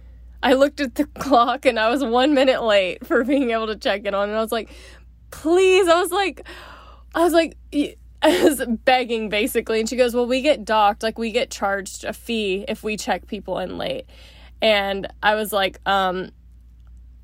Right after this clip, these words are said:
how, like, how much?" <laughs> Like, I was basically like, "I'll Venmo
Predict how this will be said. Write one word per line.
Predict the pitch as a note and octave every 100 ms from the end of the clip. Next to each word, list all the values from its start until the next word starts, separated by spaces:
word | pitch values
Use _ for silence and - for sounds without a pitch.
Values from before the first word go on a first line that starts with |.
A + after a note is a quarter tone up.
| - - - - -
how, | A#3+ -
like, | C#3+ - - -
how | - A#3
much?" | B3 C4 B3+ D4 D4
<laughs> |
Like, | - -
I | -
was | D#4
basically | A#3 D4+ C4+ B3+ E4
like, | C4+ C4 B3+
"I'll | A#3+
Venmo | G#3 B3+ C#4 - C4+